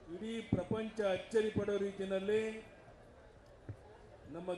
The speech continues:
ದೇಶದ ಅಭಿವೃದ್ಧಿ ಆಗ್ತಿರೋದನ್ನ ತಾವೆಲ್ಲ ನೋಡ್ತಾ ಇದ್ದೀರಾ.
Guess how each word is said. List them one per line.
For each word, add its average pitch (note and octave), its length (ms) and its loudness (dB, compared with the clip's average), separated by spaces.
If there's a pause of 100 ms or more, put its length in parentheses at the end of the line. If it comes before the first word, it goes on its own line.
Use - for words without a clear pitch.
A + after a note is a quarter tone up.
ದೇಶದ G#3 340 4 (120)
ಅಭಿವೃದ್ಧಿ G#3 440 4
ಆಗ್ತಿರೋದನ್ನ G3+ 640 4 (1700)
ತಾವೆಲ್ಲ G3+ 360 4 (100)
ನೋಡ್ತಾ G3 360 6
ಇದ್ದೀರಾ. F#3 280 4